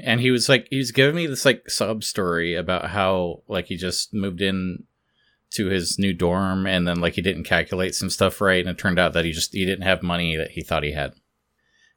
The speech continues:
And so he wasn't sure how he was gonna get food that week. Or something.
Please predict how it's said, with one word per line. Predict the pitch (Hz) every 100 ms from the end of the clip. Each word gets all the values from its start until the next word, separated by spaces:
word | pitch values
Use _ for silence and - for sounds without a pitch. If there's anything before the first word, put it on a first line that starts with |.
| -
And | 87 85
so |
he | 92
wasn't | 92 87 87
sure | - 87
how | 87
he |
was | 85 80
gonna | 92
get | 85 -
food | - 80
that | 73 71
week. | 73 - - _ _ _ _ _ _ _ _
Or | - 87
something. | - - 82 - 60 -